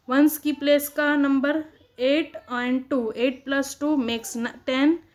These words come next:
फर्स्ट कंडीशन हमारी फुलफिल हो गई। टेंस की प्लेस में है सेवन, दोनों नंबर में सेम है सेवन, सेकंड कंडीशन हमारी फुलफिल हो गई। अब सेवेंटी टू इंटू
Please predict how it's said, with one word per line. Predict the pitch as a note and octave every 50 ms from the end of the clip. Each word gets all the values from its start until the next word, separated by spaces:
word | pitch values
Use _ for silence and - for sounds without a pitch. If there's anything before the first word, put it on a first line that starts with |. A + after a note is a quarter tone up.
| _ _ _ _ _ _ -
फर्स्ट | C4+ C4+ C4+ C4+ -
कंडीशन | - - B3+ B3+ B3+ C4 B3+ B3+ - C4 B3+
हमारी | B3 A#3+ A#3+ A#3+ A#3+ A#3+ C4 D#4 F4 F#4 - _ _ _ _ _ _ _ _ -
फुलफिल | - D#4 D4+ C#4 - - C#4+ C#4 B3+
हो | A3+ A3 G#3
गई। | G3+ G3+ G3 F#3+ F#3 F#3+ _ _ _ _ _ _ _ _ _ _ _ _ -
टेंस | C#4 C4 C#4 D4+ D4 D4
की | - D4+
प्लेस | D4 - C#4+ C#4+ C#4+ C#4 C#4+ C#4
में | C#4 C#4
है | C4 C4+ B3+ B3+
सेवन, | B3+ - C#4 B3+ C4 C4 D4 D#4+ E4+ F4+ F4+ E4+ D#4 - _ _ A3
दोनों | G#3+ B3 C4 C4+ C#4 C#4
नंबर | C#4 C#4 C4+ C4 C4+ C4+
में | C4 C4+ C#4
सेम | C4+ - - C#4 C#4 C#4+ C#4
है | C#4 C#4+ C4+
सेवन, | C4+ C#4 C4+ C4+ C#4 D#4 E4+ F4+ - _ _ _ _ _ _ _ _
सेकंड | - E4 D#4+ D#4+ E4 D#4 D4+ C#4+
कंडीशन | D4 B3+ A#3+ A#3 A#3+ A#3 - B3+ A#3+
हमारी | A#3 A3+ G#3+ A3 A3 A3+ D4 D#4+ E4
फुलफिल | D#4 - B3+ A#3+ A3 A3 - A3+ A3 A3
हो | G#3 G3 F#3+
गई। | F#3+ F#3 F3+ F#3 F3+ _ _ _ _ _ _ _ _ _ -
अब | B3+ C4 A#3+
सेवेंटी | - C#4+ C4 C4 C#4 C#4+ C#4+ D4+ D#4
टू | C4+ E4 E4 D#4+
इंटू | D4 C4+ C4 C4 C#4 D#4 F4 F#4 F#4